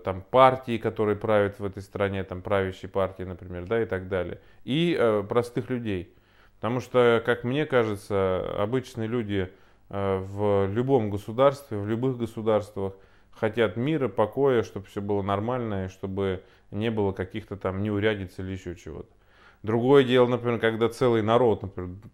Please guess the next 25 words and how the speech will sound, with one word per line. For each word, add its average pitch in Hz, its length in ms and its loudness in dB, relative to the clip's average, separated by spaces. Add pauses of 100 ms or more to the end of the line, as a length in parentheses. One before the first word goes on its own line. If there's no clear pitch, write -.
какого-то 101 420 -4
государства, 104 720 0
да, 110 260 2 (380)
а, 95 160 -2
какое-то 101 360 -4
государство, 110 600 0
всё 104 200 -4
население 107 600 -4
его 98 200 -4
там 92 180 -6
имеет 95 260 -6
какие-то 92 380 -10
там 85 320 -8
агрессию 104 640 -2
и 92 40 -8
так 92 220 -4
далее, 101 420 0
и, 90 320 -8 (440)
м, 92 220 -8
идёт 95 360 -4
войной, 98 540 0
и, 90 260 -2
э, 90 340 -6
здесь, 110 380 -4
естественно, 98 720 -6